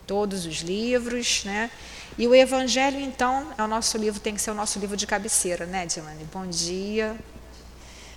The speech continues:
E a gente tá aqui estudando na introdução. Tem muitas pessoas que não lê, nem leem a introdução, e ela é muito importante pra que a gente possa compreender muitas coisas que a gente vai ver lá pra frente, né?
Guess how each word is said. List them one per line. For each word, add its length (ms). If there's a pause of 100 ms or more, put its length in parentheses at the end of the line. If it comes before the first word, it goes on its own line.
(680)
E 160
a 80
gente 400
tá 240
aqui 240
estudando 640
na 120
introdução. 1000
Tem 120
muitas 280
pessoas 400
que 140
não 340
lê, 220
nem 380
leem 340
a 100
introdução, 800
e 100
ela 140
é 60
muito 560
importante 840 (400)
pra 140
que 80
a 40
gente 240
possa 320
compreender 580
muitas 460
coisas 440
que 60
a 60
gente 200
vai 180
ver 140
lá 80
pra 180
frente, 520
né? 220